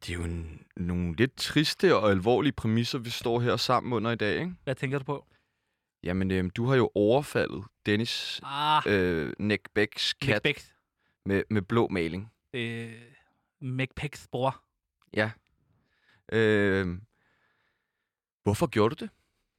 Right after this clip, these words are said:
Speaker 2: Altså, jeg vil først, øh, lige, øh, sige, at, øh, det er selvfølgelig ikke, øh, i orden, øh, at, øh, på den måde, øh, hedde Nick, Nick Mick, eller hvad han hedder. Men, men udover det, så synes jeg, så synes jeg altså, at man skal have lov til at hedde, hvad man hedder.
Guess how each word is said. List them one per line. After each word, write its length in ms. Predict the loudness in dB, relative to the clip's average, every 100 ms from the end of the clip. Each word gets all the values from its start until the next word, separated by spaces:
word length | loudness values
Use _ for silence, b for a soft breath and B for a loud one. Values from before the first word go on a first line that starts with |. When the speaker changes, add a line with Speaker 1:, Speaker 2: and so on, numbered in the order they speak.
| -4
Speaker 2:
Altså, 200 | -2 2
jeg 140 | 2 2
vil 80 |
først, 320 | 2 0 0 -2
øh, 200 | 2 2
lige, 380 | 2 0 0 0
øh, 220 | 0 -2
sige, 400 | -6 -6 -6 -6 -2
at, 260 | -4 -4 -4
øh, 340 | 0 2 0 -2 b b _
det 200 | 0 0 0
er 180 | 0 -2 _
selvfølgelig 480 | -8 -2 0 2 0
ikke, 180 | -2 -4
øh, 120 | -4
i 180 | -2 0
orden, 340 | 0 -2 -6 -10 _ _ -4
øh, 280 | -2 0 -2
at, 200 | 0 0 -2 _ -4
øh, 240 | 0 0
på 80 | 0
den 160 | 0 2
måde, 280 | 2 2 0 -4
øh, 200 | -4 -2
hedde 400 | -4 -2 0 0 -2 -14 -8
Nick, 340 | -4 -4 -4 _
Nick 200 | -4 -4
Mick, 300 | 0 -2 -4 -12
eller 140 | -4 0
hvad 80 |
han 80 | 0
hedder. 200 | 0 -2 -8 b b b b b b
Men, 240 | 2 2 2
men 160 | -2 2
udover 300 | 2 4 4
det, 180 | 4 0
så 120 | -2
synes 240 | -4 -2
jeg, 160 | -2 -2
så 160 | -4 -8
synes 220 | -4 -2
jeg 100 | -2
altså, 180 | 0 -2
at 140 | -2 -4 b b b
man 80 | -6
skal 120 | -2
have 40 | 0
lov 140 | 2
til 60 | 0
at 80 | 0
hedde, 140 | 0
hvad 100 | 0
man 100 | -2
hedder. 320 | -6 -8 -14